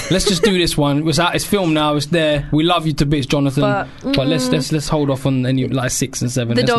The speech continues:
Speaker 1: not
Speaker 2: is
Speaker 1: do it.
Speaker 2: dead, guys. The dog
Speaker 1: Yeah.
Speaker 2: is dead. Um, apparently Orlando Bloom's coming back, though.
Speaker 1: Yeah, gr-, well, he needs it, doesn't he? So,
Speaker 2: So I think he
Speaker 1: that's
Speaker 2: needs,
Speaker 1: great,
Speaker 2: he
Speaker 1: yeah.
Speaker 2: needs, he needs the work. Um, right, also what's been in filming at the moment is,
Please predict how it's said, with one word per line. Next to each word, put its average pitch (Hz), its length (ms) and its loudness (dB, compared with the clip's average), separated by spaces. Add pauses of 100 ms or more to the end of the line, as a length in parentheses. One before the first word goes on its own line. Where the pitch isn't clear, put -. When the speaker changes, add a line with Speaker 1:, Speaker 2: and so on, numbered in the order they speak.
Speaker 1:
not - 20 2
Speaker 2:
is 233 80 0
Speaker 1:
do - 20 0
it. - 40 0
Speaker 2:
dead, 185 320 0
guys. 175 300 -2
The 196 80 0
dog 185 180 0
Speaker 1:
Yeah. 175 60 -4
Speaker 2:
is 175 60 -10
dead. 117 200 -6 (300)
Um, 247 180 0
apparently 330 340 0
Orlando 285 340 2
Bloom's 359 340 -4
coming 165 220 -4
back, - 180 -6
though. 131 200 -6 (680)
Speaker 1:
Yeah, 120 240 2
gr-, 113 180 -4
well, 123 160 0
he 127 100 2
needs 120 260 0
it, - 140 -6
doesn't 110 140 -2
he? 113 80 -4
So, 110 240 -4
Speaker 2:
So 175 180 -2
I - 20 -4
think 208 180 -4
he - 60 -4
Speaker 1:
that's 208 140 -2
Speaker 2:
needs, 196 40 0 (140)
Speaker 1:
great, - 80 -12
Speaker 2:
he - 100 -2
Speaker 1:
yeah. 196 60 0
Speaker 2:
needs, 185 220 -4
he 185 140 -6
needs 196 240 -6
the 180 80 -4
work. 170 200 -2 (320)
Um, 277 360 2 (100)
right, 254 160 0
also 294 260 -2
what's 240 220 -2
been 226 220 0
in 226 180 0
filming 214 400 -2
at 185 60 -4
the 196 80 -4
moment 208 320 -2
is, 226 340 -2